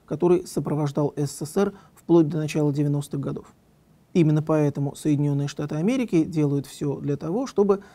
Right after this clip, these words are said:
создать военно-политическое объединение западных стран с целью противостояния распространению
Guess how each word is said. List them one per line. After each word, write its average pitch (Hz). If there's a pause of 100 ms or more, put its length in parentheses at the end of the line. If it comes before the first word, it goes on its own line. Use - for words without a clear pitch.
создать 170
военно-политическое 160
объединение 175
западных 135
стран 226 (220)
с -
целью 202
противостояния 147
распространению 143